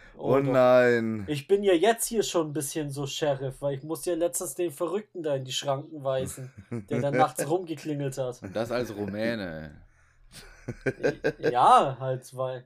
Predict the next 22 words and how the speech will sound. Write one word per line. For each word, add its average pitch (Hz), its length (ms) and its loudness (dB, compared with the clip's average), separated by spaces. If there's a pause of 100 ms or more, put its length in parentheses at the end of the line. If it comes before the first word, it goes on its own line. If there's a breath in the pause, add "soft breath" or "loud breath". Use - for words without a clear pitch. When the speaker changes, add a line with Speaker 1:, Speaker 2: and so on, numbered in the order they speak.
(120)
Speaker 2:
ja, 143 180 6
in 190 180 -2
Rumänien 165 540 0
hätten 165 220 -2
sie 156 160 -6
dem 147 140 -4
direkt 139 300 -4
auf 202 140 -2
die 135 140 -10
Schnauze 131 460 -4
gegeben, 131 500 -8
da 131 240 -4
wäre 131 140 -2
gar 147 200 0
nichts 214 240 -6
Speaker 1:
Da - 40 -14
Speaker 2:
gefragt 135 400 2
Speaker 1:
läuft 110 200 0
es 139 40 2
Speaker 2:
worden. - 180 2
Speaker 1:
anders. 113 500 0 (720)
Speaker 2:
Ja. 143 260 -8